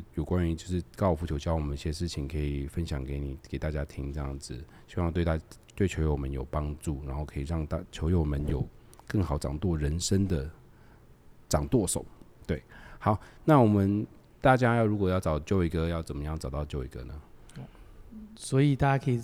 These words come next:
Speaker 2: follow 我的I G，还有我每一周都会在周一的晚上写的F B的一个小文章，跟品牌有关系，大部分都是比较，呃，心情上的输出啦。那它叫做每周瞧，就是瞧，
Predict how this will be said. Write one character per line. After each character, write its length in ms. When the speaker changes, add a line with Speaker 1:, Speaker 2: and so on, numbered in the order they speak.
Speaker 2:
follow 340
我 120
的 100
I 220
G， 300
还 140
有 100
我 160
每 240
一 180
周 360
都 140
会 200
在 180
周 320
一 80
的 80
晚 220
上 180
写 200
的 280
F 200
B 160
的 160
一 40
个 320
小 180
文 200
章， 240
跟 200
品 200
牌 140
有 80
关 220
系， 260
大 120
部 60
分 120
都 120
是 240
比 120
较， 480
呃， 320
心 200
情 160
上 180
的 280
输 280
出 220
啦。 100
那 140
它 120
叫 100
做 140
每 260
周 280
瞧， 300
就 120
是 160
瞧， 280